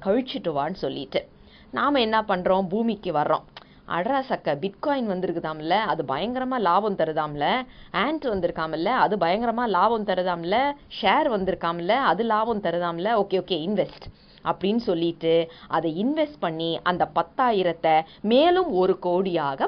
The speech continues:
மாத்துகின்றோம். இது உலகியல்ல இருக்கிறத நாம பார்க்கிறோம். இதே தான் நம்ம வாழ்க்கையிலயும் நாம செய்துட்டு இருக்கிறோம். பத்து லட்சம், பத்து கோடின்னு இருக்கிற வினையில இருந்து பத்தாயிரத்தை நாம எடுத்துட்டு வர்றோம். எதுக்குன்னா செலவு பண்றதுக்கு.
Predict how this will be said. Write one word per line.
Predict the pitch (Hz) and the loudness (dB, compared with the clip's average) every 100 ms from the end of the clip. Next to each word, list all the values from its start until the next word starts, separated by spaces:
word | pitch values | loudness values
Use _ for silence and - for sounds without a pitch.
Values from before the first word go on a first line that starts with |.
| 381 | 2
மாத்துகின்றோம். | 302 311 269 220 185 - - - - - - - - | 2 0 -2 0 0 0 -10 -20 -20 -20 -20 -20 -12
இது | 180 170 170 | -4 -2 4
உலகியல்ல | 190 190 185 170 156 | 4 4 2 0 2
இருக்கிறத | 151 165 170 175 175 | 0 0 -2 -2 -2
நாம | 220 170 156 | -2 -2 -4
பார்க்கிறோம். | - 165 170 226 370 - - - | 0 0 2 0 0 -2 -18 -6
இதே | 180 170 175 185 | -2 2 2 2
தான் | 208 | 2
நம்ம | 226 160 147 139 156 | 0 -6 -4 -2 -2
வாழ்க்கையிலயும் | 180 185 165 156 196 403 | -2 -2 -4 -4 -4 -4
நாம | 185 143 | -4 -6
செய்துட்டு | 151 156 160 | -6 -4 -6
இருக்கிறோம். | - 143 - - - - - - | -6 -6 -4 -4 -6 -20 -20 -2
பத்து | 190 185 - - | 0 0 -2 2
லட்சம், | 220 180 180 285 220 | 4 4 0 0 0
பத்து | 180 180 - 202 - | 0 -2 0 -2 2
கோடின்னு | 208 285 294 277 226 | 4 6 4 0 0
இருக்கிற | 202 196 185 156 | -2 0 0 0
வினையில | 160 196 277 240 190 | 0 0 0 -2 0
இருந்து | 180 180 170 | -2 0 0
பத்தாயிரத்தை | 170 165 - 233 233 220 302 | 0 -2 -2 0 0 0 -2
நாம | 285 175 160 | -2 -2 0
எடுத்துட்டு | 156 214 208 202 175 | 0 0 -4 -2 0
வர்றோம். | 156 151 151 | 0 0 -2
எதுக்குன்னா | 147 175 277 254 196 180 | 0 -2 0 -2 -2 -4
செலவு | 156 156 175 269 262 | -2 0 0 0 -2
பண்றதுக்கு. | 170 151 151 147 160 | -4 -4 -6 0 0